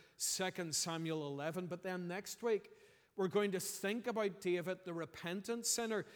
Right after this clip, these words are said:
as we continue in the next chapter and as we also consider what David wrote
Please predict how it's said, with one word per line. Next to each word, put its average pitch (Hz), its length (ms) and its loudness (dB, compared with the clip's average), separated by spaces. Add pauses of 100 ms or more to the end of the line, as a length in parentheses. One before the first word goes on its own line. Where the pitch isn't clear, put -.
(200)
as 190 220 2
we 196 80 4
continue 208 600 0
in 190 160 4
the 170 100 0
next 160 380 -2
chapter 214 480 0
and 175 100 -2
as 170 160 -2
we 180 160 2
also 185 480 -2 (320)
consider 180 540 0
what 170 260 -2
David 180 420 4
wrote 156 380 0